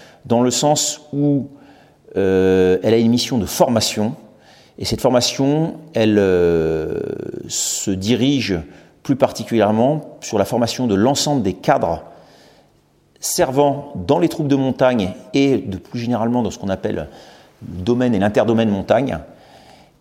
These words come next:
qui, euh, qui sont formés au sein de l'école pour acquérir des compétences d'autonomie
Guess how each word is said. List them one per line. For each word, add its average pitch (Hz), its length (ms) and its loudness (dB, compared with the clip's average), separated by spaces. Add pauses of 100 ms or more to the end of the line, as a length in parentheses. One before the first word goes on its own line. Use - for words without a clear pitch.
(160)
qui, 160 540 -2 (220)
euh, 98 800 2 (1300)
qui - 80 -10
sont - 160 -2
formés 139 480 2
au 120 80 -2
sein - 160 0
de 127 60 2
l'école 131 420 2 (220)
pour 110 180 -2
acquérir 143 460 2
des 117 100 0
compétences 127 720 -2 (960)
d'autonomie 147 1300 0